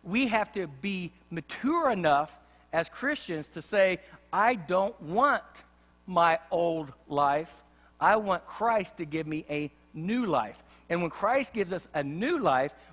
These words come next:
we can have glory and victory and not bondage. Change doesn't happen. Sometimes we have to put roadblocks within our life because we desire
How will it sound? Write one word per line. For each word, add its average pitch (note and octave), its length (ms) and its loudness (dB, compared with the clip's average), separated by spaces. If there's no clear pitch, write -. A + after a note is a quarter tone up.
we F3 120 -2
can F3 180 -2
have D3+ 260 -2
glory D#3 520 0
and C#3+ 160 -8
victory C#3 560 -6
and D3 180 -2
not D#3 240 0
bondage. B2+ 560 0
Change G#3+ 400 0
doesn't G#3 280 2
happen. G#3 460 2
Sometimes G#3 500 2
we F3 80 -4
have E3+ 120 0
to - 80 -20
put D#3+ 320 -8
roadblocks D#3+ 800 -2
within D#3 280 -6
our D3 140 2
life D3 460 2
because D#3+ 400 -2
we F#3+ 140 -4
desire D3 840 0